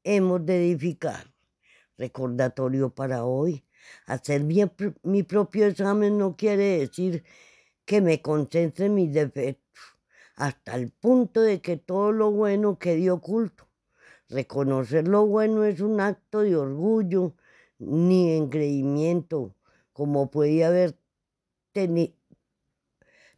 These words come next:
temido anteriormente. Si reconozco mis buenas cualidades como dadas por Dios,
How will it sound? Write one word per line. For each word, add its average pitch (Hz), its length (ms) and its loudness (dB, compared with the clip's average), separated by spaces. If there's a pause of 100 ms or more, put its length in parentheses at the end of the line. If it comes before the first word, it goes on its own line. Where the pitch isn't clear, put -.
(120)
temido 170 540 4
anteriormente. 135 1120 -4 (260)
Si 180 240 2
reconozco 151 760 -2
mis 214 220 0
buenas 180 380 0
cualidades 165 720 0
como 165 380 0
dadas 170 420 2
por 190 280 -6
Dios, 156 340 -2